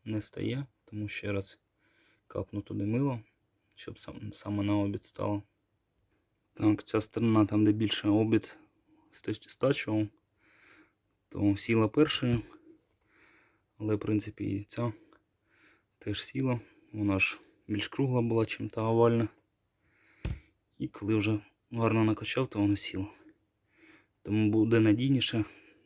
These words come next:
має не взриватися. Все готово, катаємося, насолоджуємося катанням,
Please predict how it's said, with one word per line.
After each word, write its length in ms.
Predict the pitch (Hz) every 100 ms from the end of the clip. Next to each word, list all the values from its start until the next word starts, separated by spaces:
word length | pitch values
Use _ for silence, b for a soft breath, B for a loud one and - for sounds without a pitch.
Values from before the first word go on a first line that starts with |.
| B _
має 280 | 113 113 113
не 180 | 113 113
взриватися. 800 | - 107 117 110 98 - - - - _ _ _ _ _ _ _ _ _ _ _ b b b b b
Все 240 | - - 147
готово, 540 | 117 110 131 120 101 - _
катаємося, 560 | - - 131 110 -
насолоджуємося 840 | 104 101 110 117 101 101 98 - - _ _ b b b b b b _
катанням, 580 | - - 120 110 98